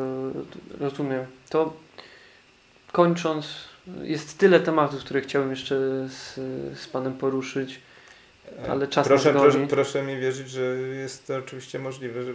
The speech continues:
Speaker 2: że za jakiś czas wrócimy do, do, do
Speaker 1: O,
Speaker 2: tej
Speaker 1: to
Speaker 2: rozmowy, także to,
Speaker 1: rozumiem.
Speaker 2: to nie jest, e, być może, jeżeli pana to interesuje, to nie jest to nasze być może ostatnie spotkanie, natomiast, e,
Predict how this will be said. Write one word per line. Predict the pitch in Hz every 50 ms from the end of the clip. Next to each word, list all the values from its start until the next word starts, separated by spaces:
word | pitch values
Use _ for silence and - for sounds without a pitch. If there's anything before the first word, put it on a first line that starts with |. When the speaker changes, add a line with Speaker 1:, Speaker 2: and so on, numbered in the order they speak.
| - 143 127 127
Speaker 2:
że | 120 139 131 123 123 135 127
za | 127
jakiś | 117 117 - - -
czas | - 120 120 120
wrócimy | 123 127 127 127 - 185 151 135
do, | 123 120 120 113
do, | 113 - - 120
do | - 143 127 127
Speaker 1:
O, |
Speaker 2:
tej | 123 117
Speaker 1:
to | 113 113
Speaker 2:
rozmowy, | 117 120 117 117 110 107 101 104 104
także | - - 110 107 110 120 120 117
to, | - 127 127 123 143
Speaker 1:
rozumiem. | 165 190 180 143 135 131 127 131 151 -
Speaker 2:
to | - - 127
nie | 127 135 139
jest, | 135 131 127 - - - - 127
e, | 127 127 127 123 123 123 120 120 123 139 - - 123 123 131 - - -
być | 123 123 120 123 117 -
może, | - 123 120 117 127 131
jeżeli | 127 127 131
pana | 127 - 123 123 123
to | 117 127 120
interesuje, | 120 117 - 117 120 120 120 - 117 110 117 120
to | 120 - 117
nie | 117 117
jest | 113 113 - -
to | 120 117
nasze | 117 120 120 - - - - - - - - - - - - - - -
być | 120 117 - 127
może | 120 117 120 123
ostatnie | 117 - - 151 151 - 123 117
spotkanie, | - - 123 117 - - 113 113 113 117
natomiast, | 120 120 117 - 123 123 123 123 120 - - - -
e, | -